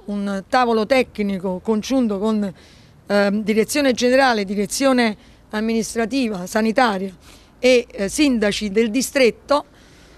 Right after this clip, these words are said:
eh, è stato aggiunto, oltre al-, all'ordine gio-, del giorno che riguardava criticità vaccini over ottanta, è stato aggiunto il punto di criticità ospedale di Battipaglia. Quindi questo tavolo tecnico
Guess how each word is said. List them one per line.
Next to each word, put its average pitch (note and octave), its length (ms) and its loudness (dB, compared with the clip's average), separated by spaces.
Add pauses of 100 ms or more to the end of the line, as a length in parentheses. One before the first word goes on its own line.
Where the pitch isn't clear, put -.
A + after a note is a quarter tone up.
(120)
eh, A3 180 0
è B3 140 0
stato C#4+ 340 2
aggiunto, B3 580 2
oltre A3+ 520 2
al-, G#3 340 0
all'ordine A3 720 0
gio-, A#3 240 0
del A3+ 180 2
giorno A3+ 420 2
che G3+ 120 -4
riguardava A#3 580 -2 (380)
criticità G#3 560 -2
vaccini B3 520 0
over A3+ 260 0
ottanta, G#3+ 640 -2 (380)
è A3 80 -2
stato C#4 300 0
aggiunto B3+ 400 0
il A#3 100 0
punto C#4 640 -2
di A#3 240 -2
criticità B3 760 -2
ospedale A#3 500 0
di A3 100 -4
Battipaglia. G3 640 -4 (540)
Quindi A3+ 420 0 (360)
questo A#3+ 280 0
tavolo B3 380 4
tecnico G#3 720 -2